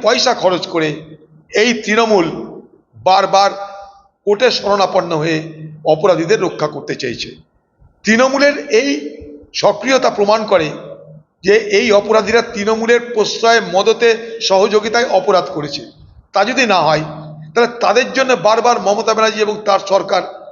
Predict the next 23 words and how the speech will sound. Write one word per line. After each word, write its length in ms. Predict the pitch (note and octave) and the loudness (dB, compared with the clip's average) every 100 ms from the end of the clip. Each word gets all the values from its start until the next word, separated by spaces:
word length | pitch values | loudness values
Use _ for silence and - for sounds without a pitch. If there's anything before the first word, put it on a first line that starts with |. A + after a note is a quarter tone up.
| - | -8
এত 160 | - F3 G#3+ | -4 0 0
মাথা 240 | E3 E3+ G3+ | 0 0 2
ব্যথা 220 | A3 G3 | 2 0
করছে 320 | - F#3+ - | -4 -4 -2
কেন, 180 | G#3 E3+ D3+ - - - | -2 -2 -4 -10 -14 -4
এত 160 | E3+ G#3+ F3+ | -2 0 0
সক্রিয়তা 520 | - D#3+ E3 F3 G3 C#3+ | 0 -2 0 -2 -2 0
দেখাচ্ছে 480 | D#3+ F3 - - | -2 0 -2 -4
কেন? 200 | D#3+ C3 - - _ _ - - _ _ _ _ | -10 -12 -14 -20 _ _ -20 -20 _ _ _ _
আজকে 240 | - - B3 | -4 -2 0
আক্তার 380 | G3 G#3 - B3 | 0 -2 -2 2
আলীর 260 | A#3+ B3 A#3 | 2 2 2
মতন 200 | A#3 A3 D3+ | 0 -2 -2
ব্যক্তিত্ব, 480 | F#3 - G#3 - - - _ _ _ _ _ _ _ - | -4 -4 -12 -12 -18 -20 _ _ _ _ _ _ _ -4
আমি 200 | D3+ G#3 | -2 0
তো 100 | B3 A#3+ | 2 4
বলবো 280 | A#3+ A#3+ B3 B3 B3 | 4 4 4 2 0
আজকের 360 | F3+ - - A#3 | 0 0 -4 -4
সমাজে 360 | - G#3 A3 A3 | -2 -2 0 -2
একজন 180 | A3+ A3+ - | -2 -6 -2
আদর্শ 320 | F3 G#3+ G#3 A3+ | 0 0 0 0
ব্যক্তির 360 | F#3 G3+ G#3+ F#3 | 0 -2 -6 -2
নাম 220 | G3 | 0